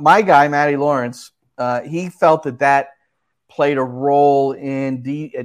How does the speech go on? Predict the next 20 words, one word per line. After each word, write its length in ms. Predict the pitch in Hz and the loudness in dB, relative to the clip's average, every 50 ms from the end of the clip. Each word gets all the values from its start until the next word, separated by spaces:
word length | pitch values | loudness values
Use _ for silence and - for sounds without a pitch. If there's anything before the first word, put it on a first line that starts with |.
| 120 - | -12 -10
in 180 | 143 139 139 | -8 -6 -4
New 60 | 143 147 | -2 0
York 220 | 156 170 165 160 | 2 2 0 0
City 260 | - - 175 170 170 | -2 -6 -4 -4 -4
not 300 | 160 151 151 151 151 - _ _ | -2 -4 -4 -4 -6 -8 _ _
maybe 520 | 143 151 151 151 147 147 147 143 131 110 - | -8 -6 -6 -4 -4 -6 -6 -8 -10 -12 -16
sorting 400 | _ - - - 160 160 165 151 | _ -20 -8 -4 -2 -2 -2 0
it 80 | 143 147 | 0 4
out, 320 | 143 147 156 165 175 170 - - | 4 6 6 4 2 0 -4 -8
uh, 200 | 143 135 131 131 | -8 -6 -6 -4
themselves, 600 | 127 131 127 127 - 180 190 214 202 185 - - _ _ | -4 -6 -8 -4 -2 0 0 0 -2 -6 -14 -20 _ _
uh, 300 | 160 165 165 170 - 131 | -8 -6 -6 -4 -4 -2
enough, 320 | 175 175 190 214 214 - _ _ _ _ _ _ _ | -2 -2 -2 -4 -4 -8 _ _ _ _ _ _ _
preparing 440 | - 139 127 - 160 160 170 175 160 | -8 -8 -2 0 2 2 2 0 -2
for 100 | - 160 | -6 -6
something 340 | 143 - 165 165 160 147 139 | -4 -2 -2 -2 -2 -4 -2
different, 380 | 143 175 185 - 208 202 202 - _ _ _ _ _ _ _ _ _ _ | -2 -2 -2 -2 -4 -6 -6 -10 _ _ _ _ _ _ _ _ _ _
and, 520 | 139 135 135 135 139 139 139 139 135 131 - - | -6 -4 -2 -2 -2 -2 -4 -6 -8 -10 -12 -12
uh, 380 | 123 123 127 127 131 131 131 - | -10 -8 -6 -4 -4 -6 -6 -6
and, 300 | 131 135 135 135 135 | -8 -8 -8 -8 -8